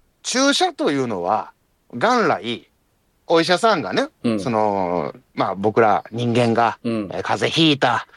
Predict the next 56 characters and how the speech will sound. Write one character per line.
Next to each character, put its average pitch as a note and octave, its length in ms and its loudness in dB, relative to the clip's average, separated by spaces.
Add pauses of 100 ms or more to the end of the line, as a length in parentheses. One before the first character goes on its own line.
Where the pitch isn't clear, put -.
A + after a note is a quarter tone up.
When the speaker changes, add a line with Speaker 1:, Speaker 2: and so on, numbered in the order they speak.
(160)
Speaker 1:
な A#2 120 0
ん - 20 -4
か - 140 0
体 C3 440 2
ち - 100 -8
ょ C#3 40 2
っ - 20 -4
と - 40 -18
調 D3 160 0
子 - 100 -2
悪 F3+ 180 4
い D#3 40 0
と A#2+ 100 -2
か、 - 200 -6
Speaker 2:
う C3+ 60 2
ん。 B2 180 2
Speaker 1:
い A3+ 80 4
う B3+ 40 2
時 B3+ 240 2
に D3 140 2
こ F#2+ 460 2
う、 - 40 -20 (480)
注 A2+ 180 0
射 A#2 120 0
す - 120 0
る A#3 100 4
じ F#3+ 80 2
ゃ C3 40 2
な G#2 80 -2
い - 20 -2
で - 40 -8
す - 60 -10
か。 - 140 -6
お B2 60 0
薬 F#3+ 320 2
を A#2 80 4
こ G2 120 -2
う、 - 20 0
Speaker 2:
う - 20 0
ん。 B2 40 2
Speaker 1:
体 C3+ 260 2
に C#3 160 0 (160)
Speaker 2:
う A#3 40 -2
ん。 A3 140 -2
Speaker 1:
入 F#3 140 2
れ A3 60 6
る A#3 80 6
わ B3 100 4
け G3+ 80 -2
じ A2+ 60 -4
ゃ G2+ 40 -2
な F#2+ 60 -6
い - 20 -6
で - 40 -12
す - 60 -16
か。 - 140 -8